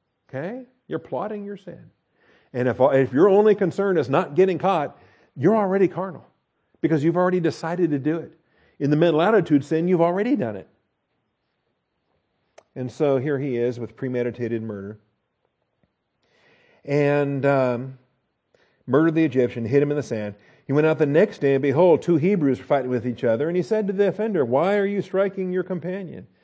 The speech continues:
Now what does he think he's doing? Why does he think he's doing this? What does he think he's gonna accomplish?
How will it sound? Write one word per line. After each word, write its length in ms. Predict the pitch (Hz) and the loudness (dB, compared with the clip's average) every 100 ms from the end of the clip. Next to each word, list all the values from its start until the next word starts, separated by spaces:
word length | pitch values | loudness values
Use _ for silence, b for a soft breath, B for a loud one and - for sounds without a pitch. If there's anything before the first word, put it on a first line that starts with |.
| b b b | b b b
Now 180 | 196 226 | 0 4
what 80 | |
does 140 | 185 143 | 4 2
he 80 | 135 | -2
think 240 | - 120 | -4 -6
he's 160 | 117 110 | -6 -6
doing? 320 | 107 95 - _ _ _ _ _ _ _ _ _ _ _ _ _ | -8 -10 -16 _ _ _ _ _ _ _ _ _ _ _ _ _
Why 180 | 120 185 | 2 2
does 100 | 202 | 2
he 80 | 196 | 0
think 220 | 214 202 | -2 -2
he's 120 | 180 | -2
doing 300 | 190 196 175 | 0 2 0
this? 280 | 185 185 120 | -2 -6 -4
What 80 | 165 | -2
does 120 | 208 | 0
he 80 | 190 | 0
think 200 | 202 185 | 0 -2
he's 80 | 156 | -4
gonna 180 | 180 | -4
accomplish? 560 | 175 - 156 190 - 120 | -6 -6 -10 -12 -18 -20